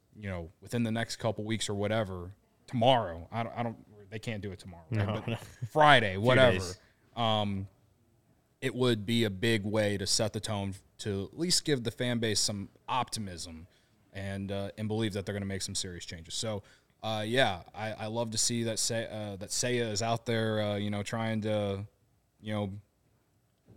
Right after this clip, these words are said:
Speaker 1: do things,
Speaker 2: Mm-hmm.
Speaker 1: uh, you know, convince guys.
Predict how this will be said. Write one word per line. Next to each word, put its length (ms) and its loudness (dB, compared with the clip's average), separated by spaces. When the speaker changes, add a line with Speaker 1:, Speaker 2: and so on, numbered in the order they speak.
Speaker 1:
do 180 8
things, 520 0
Speaker 2:
Mm-hmm. 140 2
Speaker 1:
uh, 260 -2
you 120 -8
know, 80 -4
convince 420 -2
guys. 460 -2